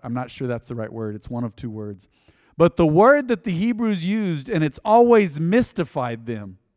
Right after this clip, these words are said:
it's one, but at the same time, it's a plural of one. Isn't that interesting? And we know that, we know, we understand that. See, there's rabbis out there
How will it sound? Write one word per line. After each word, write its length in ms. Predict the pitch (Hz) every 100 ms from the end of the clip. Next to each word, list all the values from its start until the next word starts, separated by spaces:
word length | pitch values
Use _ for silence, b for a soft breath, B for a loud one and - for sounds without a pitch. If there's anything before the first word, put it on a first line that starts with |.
| _ _ _ _ _ _ _ -
it's 240 | 165 -
one, 680 | 143 139 208 277 185 170 190 - b b
but 140 | 156
at 80 | 170
the 120 | 160
same 320 | - 208 233 214
time, 300 | 214 185 170
it's 200 | 151 160
a 80 |
plural 520 | 135 - 185 180 139 120
of 140 | 104
one. 400 | 110 110 92 90 _ _
Isn't 180 | 190 214
that 160 | 208 196
interesting? 540 | 190 143 - 113 120 _ _ _ _ _ _ _ _ _ _ _ _ _ _ _ _ _ _ _ _ _ _ _ _ -
And 160 | 131 135
we 180 | 277
know 280 | 339 208 151
that, 160 | 139 -
we 180 | 170 311
know, 220 | 285 165
we 180 | 170 262
understand 560 | 220 156 - 262 269
that. 160 | 151 127
See, 100 | 165
there's 200 | 185 151
rabbis 480 | 185 226 180 147 139
out 240 | 139 -
there 320 | 139 147 175